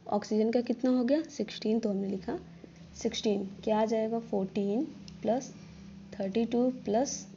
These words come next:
सिक्सटी फ़ोर प्लस टू, इसमें कितना हो जाएगा total हमारा, एटीन। तो इसका किससे multiply करवाना है, एटीन के साथ। तो क्या हो जाएगा, फ़ोर्टी प्लस थर्टी टू प्लस सिक्सटी फ़ोर plus हमारा कितना हो जाएगा,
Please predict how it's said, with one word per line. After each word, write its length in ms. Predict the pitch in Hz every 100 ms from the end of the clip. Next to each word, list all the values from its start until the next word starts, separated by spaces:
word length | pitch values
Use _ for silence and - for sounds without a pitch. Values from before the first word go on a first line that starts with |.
| -
सिक्सटी 460 | - 202 - 247
फ़ोर 360 | 247 - 226 269 - - - - - -
प्लस 260 | 220 247 - -
टू, 260 | 226 330 339 214
इसमें 260 | 214 233
कितना 260 | 233 226 240
हो 100 | 226
जाएगा 220 | 226 226
total 300 | 226 220 240
हमारा, 260 | 226 220 240 -
एटीन। 380 | 202 208 185 190
तो 160 | 185
इसका 280 | 190 214 220
किससे 240 | 214 214
multiply 440 | 226 208 220 208 202
करवाना 320 | 208 202 220
है, 80 | 330 - - - -
एटीन 380 | 214 214 226 226
के 200 | 226 240 339
साथ। 460 | - 202 185 - - -
तो 60 |
क्या 160 | 208 208
हो 120 | 202
जाएगा, 200 | 202 196
फ़ोर्टी 500 | 196 208 196 - 247 262 -
प्लस 380 | 208 208 277 - - - - - - - 202
थर्टी 260 | 190 240
टू 200 | 240 254 254 -
प्लस 220 | 208 254 - - - - - - -
सिक्सटी 380 | - 214 - 247
फ़ोर 280 | 240 233 247
plus 280 | 240 233 233
हमारा 180 | 233 214
कितना 240 | 220 233
हो 80 | 233
जाएगा, 240 | 220 220